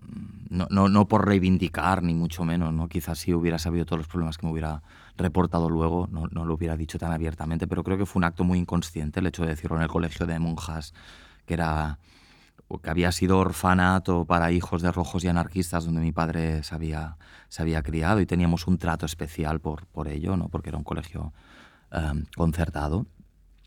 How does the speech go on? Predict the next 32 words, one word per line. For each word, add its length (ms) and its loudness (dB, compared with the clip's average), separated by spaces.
pero 160 2
particularmente 600 2
mi 100 -4
familia 340 -4
sí 120 -6
tenía 200 -6
un 60 -2
trato 300 -4
especial 380 -2
a 40 0
nivel 240 0
económico. 540 -6
Y 120 -2
eso 120 -2
mis 160 2
padre, 880 -4
mi 100 -8
padre 200 -4
y 20 0
mi 100 2
madre 220 -2
sí 120 -8
que 140 -10
lo, 340 -12
lo 100 -14
aprovechó. 460 -12
Y 160 6
sí 200 2
que 220 4
desde, 400 2
desde 380 0
esta, 880 2